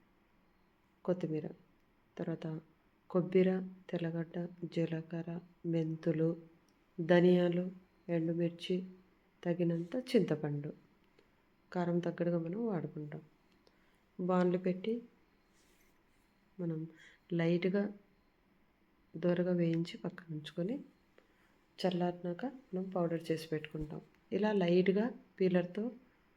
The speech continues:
జీరేసి కడిగేసి, ఇందులో ముక్కలు చేసి పెట్టుకొని పక్కన పెట్టుకొని, ఒక బాండ్లీలో ఆయిల్ తగినంత వేసుకున్న, ఇంకా తాలింపు గింజలన్నీ మనం వేసుకున్నాక,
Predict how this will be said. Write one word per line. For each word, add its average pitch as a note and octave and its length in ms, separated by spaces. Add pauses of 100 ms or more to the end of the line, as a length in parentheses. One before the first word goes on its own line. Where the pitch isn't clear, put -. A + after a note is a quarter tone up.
(760)
జీరేసి F#3 420
కడిగేసి, E3+ 520
ఇందులో F3 300
ముక్కలు F3 340
చేసి D#3+ 220
పెట్టుకొని E3 360
పక్కన D#3+ 320
పెట్టుకొని, E3+ 380 (1400)
ఒక F3+ 140 (120)
బాండ్లీలో F#3 500 (220)
ఆయిల్ F3 280
తగినంత E3+ 400 (120)
వేసుకున్న, D#3+ 400 (720)
ఇంకా F#3 220
తాలింపు F3 420
గింజలన్నీ D#3 540
మనం F#3+ 160 (1300)
వేసుకున్నాక, D#3+ 760